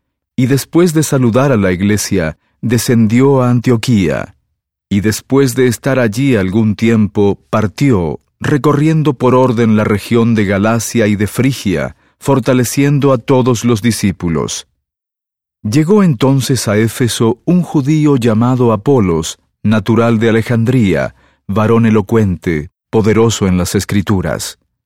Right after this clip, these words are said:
Este había sido instruido en el camino del Señor,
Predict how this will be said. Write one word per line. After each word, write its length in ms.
Este 380
había 320
sido 340
instruido 760
en 80
el 140
camino 460
del 160
Señor, 640